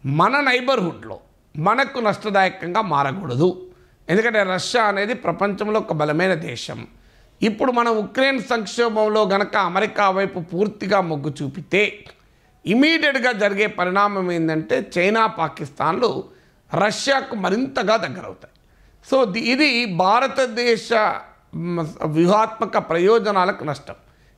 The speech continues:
ఎందుకంటే అమెరికా మనకు ఎంత మేర సహకరిస్తుందో తెలియదు. ఇప్పుడు ఉదాహరణకు మనకు ఇంత క్లోజ్ మిలిటరీ పార్ట్నర్‌షిప్ ఉన్నా కూడా పాకిస్తాన్ కంట్రోల్ చేయడానికి అమెరికా ముందుకు రావడం లేదు కదా.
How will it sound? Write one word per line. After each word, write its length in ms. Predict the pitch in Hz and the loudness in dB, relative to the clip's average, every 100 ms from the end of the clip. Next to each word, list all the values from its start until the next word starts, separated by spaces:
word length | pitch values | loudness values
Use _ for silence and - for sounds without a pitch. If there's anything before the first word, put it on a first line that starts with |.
| - | -2
ఎందుకంటే 220 | 190 190 | 0 2
అమెరికా 460 | 175 214 233 233 220 | 2 2 2 2 2
మనకు 400 | 208 202 202 220 202 | 4 2 2 0 0
ఎంత 240 | 180 185 | 0 0
మేర 220 | 208 214 185 | 2 2 2
సహకరిస్తుందో 680 | 196 196 196 190 214 202 | 0 0 -4 -4 -2 -2
తెలియదు. 400 | 202 220 196 - - _ _ _ - | 0 0 -2 -6 -14 _ _ _ -6
ఇప్పుడు 200 | 170 185 | 0 4
ఉదాహరణకు 500 | 202 214 214 214 208 | 4 4 2 -2 0
మనకు 340 | 190 196 190 165 | 2 2 0 -4
ఇంత 340 | 160 202 214 214 196 - - _ _ - | -2 -2 2 2 2 0 -10 _ _ -2
క్లోజ్ 300 | 202 247 247 | 4 4 4
మిలిటరీ 380 | 202 196 208 240 | 0 -2 0 -2
పార్ట్నర్‌షిప్ 600 | 202 196 190 208 - 185 - | 2 0 0 -2 -4 -6 -2
ఉన్నా 220 | 156 214 - | 0 0 -2
కూడా 280 | - 82 80 - _ _ _ _ | -8 -14 -14 -18 _ _ _ _
పాకిస్తాన్ 580 | 208 226 254 214 254 233 | 0 0 0 -4 -2 -2
కంట్రోల్ 400 | 233 208 196 240 220 | -2 -4 0 0 2
చేయడానికి 320 | 220 208 208 | 0 0 -2
అమెరికా 280 | 196 220 226 | -2 0 -2
ముందుకు 300 | 202 214 220 | -2 -2 2
రావడం 280 | 214 190 185 | 2 2 0
లేదు 140 | 170 | 0
కదా. 160 | 165 | 0